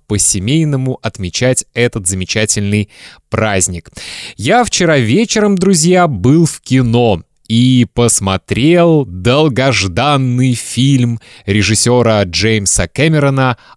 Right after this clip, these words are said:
«Аватар». Когда я шел в кино, я думал, что мне будет скучно, потому что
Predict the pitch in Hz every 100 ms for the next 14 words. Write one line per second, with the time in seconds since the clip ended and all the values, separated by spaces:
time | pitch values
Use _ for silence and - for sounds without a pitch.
0 | _ - 120 104 110 - - 101 87 -
1 | _ - - - - - - _ _ _
2 | _ _ - 135 117 165 180 151 143 139
3 | 123 - - 147 120 - 117 127 214 233
4 | 117 117 110 185 170 147 - - 131 131
5 | 123 117 104 98 - _ _ 127 117 139
6 | 127 120 120 - - 107 - 160 214 226
7 | - _ - 110 113 120 - 120 110 98